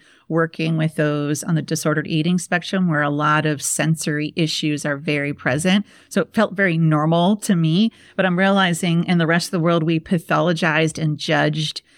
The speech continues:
and shamed this. And I'm realizing, wow, maybe we have this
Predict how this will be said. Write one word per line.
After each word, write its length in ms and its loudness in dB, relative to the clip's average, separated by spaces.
and 180 2
shamed 340 0
this. 220 0
And 100 2
I'm 120 2
realizing, 640 0
wow, 480 2
maybe 240 2
we 140 -2
have 260 0
this 240 -2